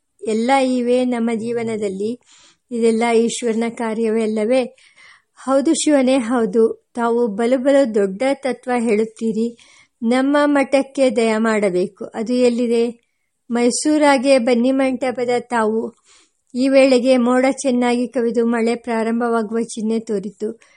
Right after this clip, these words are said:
ಕತ್ತಲೆಯೂ ಆಗಿತ್ತು. ನವರತ್ನ ರಾಮರಾಯರು, ಮಾಸ್ತಿ ವೆಂಕಟೇಶ ಅಯ್ಯಂಗಾರ್ಯರು ಮನೆಗೆ ಹಿಂತಿರುಗುವ ಹೊತ್ತು.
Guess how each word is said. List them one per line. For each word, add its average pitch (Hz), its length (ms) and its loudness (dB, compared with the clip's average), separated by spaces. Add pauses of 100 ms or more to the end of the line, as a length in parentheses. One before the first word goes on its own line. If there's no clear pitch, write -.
(140)
ಕತ್ತಲೆಯೂ 254 540 0
ಆಗಿತ್ತು. 226 440 0
ನವರತ್ನ 247 680 -2
ರಾಮರಾಯರು, 240 680 0
ಮಾಸ್ತಿ 233 500 -4
ವೆಂಕಟೇಶ 233 600 -4 (240)
ಅಯ್ಯಂಗಾರ್ಯರು 226 880 -2 (480)
ಮನೆಗೆ 247 320 0
ಹಿಂತಿರುಗುವ 226 560 0
ಹೊತ್ತು. 214 380 -6